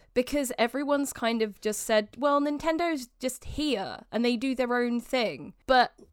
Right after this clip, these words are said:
I always think that's just some people's cloaking way of saying,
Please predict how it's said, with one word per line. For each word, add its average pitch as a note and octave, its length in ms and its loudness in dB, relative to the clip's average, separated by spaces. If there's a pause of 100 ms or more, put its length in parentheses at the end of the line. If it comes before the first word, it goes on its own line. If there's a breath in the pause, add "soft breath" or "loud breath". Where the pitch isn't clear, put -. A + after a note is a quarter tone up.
(100)
I B3 160 4
always D4 320 0
think C4 200 -2
that's A#3+ 240 -2
just - 280 -6
some A3 260 -4 (260)
people's A3+ 360 -6
cloaking A#3 480 -2
way G3+ 160 2
of G3+ 100 -4
saying, G3 440 -2